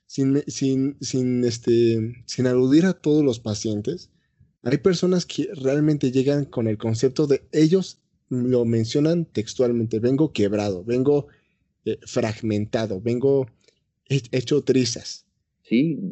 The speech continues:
Speaker 2: entiendo eso. <laughs> Yo
Speaker 1: Y, y
Speaker 2: personal he ido a, he ido a terapia, te entiendo perfectamente lo que dices.
Speaker 1: Sí, pero ¿sabes qué es lo más maravilloso de, de esos procesos, de esas personas cuando van creciendo, cuando van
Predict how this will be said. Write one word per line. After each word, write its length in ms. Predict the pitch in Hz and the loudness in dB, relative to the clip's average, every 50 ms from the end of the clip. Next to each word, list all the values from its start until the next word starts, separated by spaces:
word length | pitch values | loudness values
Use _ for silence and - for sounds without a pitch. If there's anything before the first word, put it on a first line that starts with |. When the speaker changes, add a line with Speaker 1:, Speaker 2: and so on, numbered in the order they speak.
| - - - | -8 -6 -4
Speaker 2:
entiendo 520 | 107 110 104 - 113 120 139 147 135 101 | -2 -2 0 2 2 2 2 2 2 2
eso. 200 | 117 190 - 139 139 | 0 0 2 0 2
<laughs> 600 | - - 208 202 - 165 - - - - - - | 2 2 2 2 0 -2 -4 -6 -12 -20 -18 -10
Yo 180 | 220 180 117 123 | -6 -2 0 2
Speaker 1:
Y, 80 | 139 - | 2 2
y 140 | - 139 - | 0 -2 -6
Speaker 2:
personal 360 | - - 117 113 113 120 139 143 | -6 -6 -6 -4 -2 0 2 2
he 40 | |
ido 160 | 147 147 131 110 | 2 2 2 0
a, 60 | - - | -2 -2
he 120 | 131 131 | -2 -2
ido 260 | 131 135 147 147 123 | -2 0 0 -2 -2
a 100 | 98 - | -2 -4
terapia, 520 | - 98 101 120 - - - - - 101 - | -4 -6 -6 -6 -6 -8 -8 -10 -10 -10 -8
te 60 | - 101 | -8 -6
entiendo 380 | 95 92 107 117 131 139 139 | -6 -4 -4 -4 -4 -6 -6
perfectamente 760 | - 95 92 - - 107 - - 104 92 98 113 139 - - | -4 -6 -6 -6 -8 -10 -8 -8 -8 -8 -8 -8 -8 -10 -10
lo 100 | - - | -10 -10
que 120 | - - 76 | -10 -10 -10
dices. 200 | 90 85 - _ _ _ _ _ _ _ _ _ _ _ _ | -10 -10 -12 _ _ _ _ _ _ _ _ _ _ _ _
Speaker 1:
Sí, 420 | - - - 151 147 160 147 117 - - - - - _ _ - - - | -16 -8 -4 -2 0 0 0 -2 -6 -12 -20 -20 -20 _ _ -20 -6 0
pero 340 | 143 139 147 147 - - - _ | 2 4 4 4 2 -2 -12 _
¿sabes 400 | - - - - 185 220 240 214 | -16 -10 -6 -2 0 0 0 0
qué 140 | - - 196 | 0 0 0
es 100 | 185 190 | 0 0
lo 80 | 196 | 0
más 240 | 180 170 170 165 - | 2 0 0 0 -2
maravilloso 680 | 185 180 165 139 120 117 113 127 127 139 156 160 147 143 | -2 0 0 0 0 0 0 0 0 0 2 2 2 0
de, 400 | 85 82 139 127 127 123 117 - - | -2 -2 -2 -2 0 0 -2 -4 -4
de 240 | - 117 117 120 | 0 2 2 2
esos 300 | 123 131 - 165 156 147 | 2 0 0 -2 -2 -2
procesos, 680 | - _ _ - 123 113 110 - 123 120 117 151 139 120 | -4 _ _ -2 0 0 0 0 0 0 0 0 -2 0
de 80 | 127 120 | 0 -2
esas 240 | 113 147 143 - | -2 -2 -4 -4
personas 580 | - - - 107 101 - - 110 110 120 131 - | -4 -4 -2 -2 -2 -2 -2 -2 -2 -2 -4 -4
cuando 220 | - 120 107 101 | -4 -2 -2 0
van 140 | 101 113 117 | 0 -2 0
creciendo, 560 | 117 123 135 120 - - 104 101 107 110 107 | 0 0 0 0 -2 -4 -4 -2 -2 -2 -2
cuando 200 | - 110 107 107 107 | -2 -2 -2 -2 0
van 260 | 117 120 127 127 - | -2 -2 -4 -4 -6